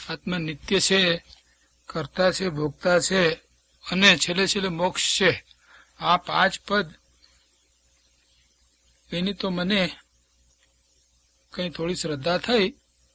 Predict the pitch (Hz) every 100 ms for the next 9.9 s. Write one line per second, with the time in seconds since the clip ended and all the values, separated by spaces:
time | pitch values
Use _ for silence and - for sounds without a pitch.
0 | _ _ _ _ - _ _ 180 170 214
1 | 220 208 208 - 147 160 175 - 170 147
2 | 151 143 143 143 156 143 175 - 214 226
3 | 220 185 175 - 175 147 180 180 214 175
4 | - 170 175 - 175 - 185 147 - 170
5 | _ - - - - - 180 165 170 175
6 | 151 170 - 180 - 226 214 190 175 170
7 | - 165 170 - 175 - 170 170 175 -
8 | _ _ _ _ _ _ _ - _ -
9 | 165 165 151 160 170 151 170 165 160